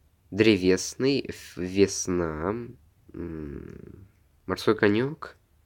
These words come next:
ананас, дракон, фе-, ле-, фея какая-то. Какой-то дракон-фея. Роза, пасхальный кролик, земля, дракон.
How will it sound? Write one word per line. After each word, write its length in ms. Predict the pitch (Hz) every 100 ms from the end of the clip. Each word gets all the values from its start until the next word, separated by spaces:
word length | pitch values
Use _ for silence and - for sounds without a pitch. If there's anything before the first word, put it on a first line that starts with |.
| _ _ _
ананас, 880 | 87 92 90 87 92 101 143 - -
дракон, 600 | - 92 - 104 101 101 101 _ _ _ _ _ _ _ _ _ _
фе-, 1120 | - - - - - - - - - - - -
ле-, 600 | - 98 92 - 50 -
фея 260 | - 113 92
какая-то. 440 | - - 80 76 - _
Какой-то 380 | - - - -
дракон-фея. 640 | 98 - 98 - 85 80 - _ _ _
Роза, 680 | 95 104 98 87 110 127 139 - _ _ _ _ _ _ _ _ -
пасхальный 500 | - - 110 104 95
кролик, 840 | - 95 87 85 110 - - - _ _ _ _ _ _ _ _ -
земля, 580 | 87 95 92 87 80 -
дракон. 580 | 95 98 - 123 139